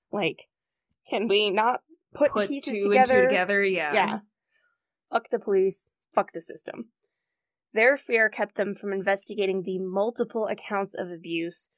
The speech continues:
Speaker 1: drugging of members, torture, and kidnap that they had received up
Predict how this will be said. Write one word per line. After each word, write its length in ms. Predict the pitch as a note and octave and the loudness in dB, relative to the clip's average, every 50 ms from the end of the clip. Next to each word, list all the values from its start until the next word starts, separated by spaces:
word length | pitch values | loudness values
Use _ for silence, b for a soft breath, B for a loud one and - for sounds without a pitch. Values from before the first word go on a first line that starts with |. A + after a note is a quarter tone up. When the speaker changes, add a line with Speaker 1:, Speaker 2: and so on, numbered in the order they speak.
| _ _ _ _ _ _ - | _ _ _ _ _ _ -8
Speaker 1:
drugging 460 | G#3+ G3+ G#3+ A3 A#3+ D4 C#4 A#3+ A3 | 0 4 4 4 4 2 -2 -4 -4
of 140 | G3 - F#3+ | -6 -4 -6
members, 500 | F3 F3 E3 F3 E3+ E3+ E3+ F3 - - - | -6 -6 -6 -6 -8 -8 -8 -12 -14 -18 -20
torture, 480 | - - A3+ A3 A3 G#3+ - A3+ G3+ G3 - | -6 -4 -2 -2 -2 -4 -4 -4 -4 -2 -2
and 320 | G#3 G#3 A3 A#3 B3 C4 - | -2 -2 -2 -2 -4 -6 -12
kidnap 560 | - - - C4 A#3+ A3 G#3+ G3+ G3+ F#3 - | -12 -4 -2 -2 -2 -2 -2 -2 -2 -2 -2
that 120 | - - - | -6 -6 -4
they 120 | F#3+ F#3+ F#3 | -4 -4 -2
had 160 | - G3+ F3+ | -4 -4 -4
received 500 | F3+ F#3+ - - - F#3 F3+ F3 E3+ - | -4 -8 -8 -6 -4 -4 -4 -4 -4 0
up 160 | - F#3+ - | 0 0 0